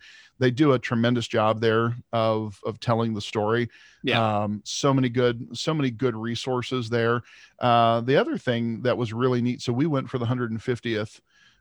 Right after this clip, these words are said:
Speaker 1: um, anniversary of the battle.
Speaker 2: Oh, wow.
Speaker 1: So that was something that, so the stunning Missus Vance and, and her late father were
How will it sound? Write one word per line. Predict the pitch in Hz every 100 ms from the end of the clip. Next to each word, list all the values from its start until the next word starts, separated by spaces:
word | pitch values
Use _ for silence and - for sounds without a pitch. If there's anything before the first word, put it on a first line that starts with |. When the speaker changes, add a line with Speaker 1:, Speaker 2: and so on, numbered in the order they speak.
| -
Speaker 1:
um, | 113 104 104 101
anniversary | 127 113 113 - 98
of |
the | 95
battle. | 101 101 87 92
Speaker 2:
Oh, | 127 127
wow. | 127 120
Speaker 1:
So | 104 107 _ _ - - -
that | 123 131
was | -
something | 127 117 117
that, | 113 107 117 123
so | 127
the | 113
stunning | 147 147 135
Missus | 117 113
Vance | 113 113 117
and, | 110 110
and | 120 110
her | 110
late | 104 -
father | 113 110 104
were | 98